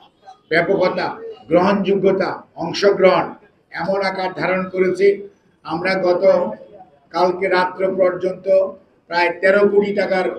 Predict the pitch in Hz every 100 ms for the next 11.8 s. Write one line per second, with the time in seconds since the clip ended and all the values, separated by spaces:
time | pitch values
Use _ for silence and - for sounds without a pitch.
0 | - 180 214 214 - _ - _ - 165
1 | 180 175 - 185 185 175 196 214 - -
2 | _ - 147 185 185 185 - - 170 180
3 | 196 185 180 - 160 120 - - _ _
4 | - 165 180 190 196 180 175 185 202 -
5 | - _ - 165 170 - 185 190 180 185
6 | 175 185 185 180 - 180 170 180 170 185
7 | 175 175 403 - - - _ - 185 190
8 | 185 185 180 175 175 165 - - - -
9 | - _ _ _ _ 160 170 208 208 202
10 | 202 208 - - - - - 156 - 190
11 | 196 196 190 190 190 190 -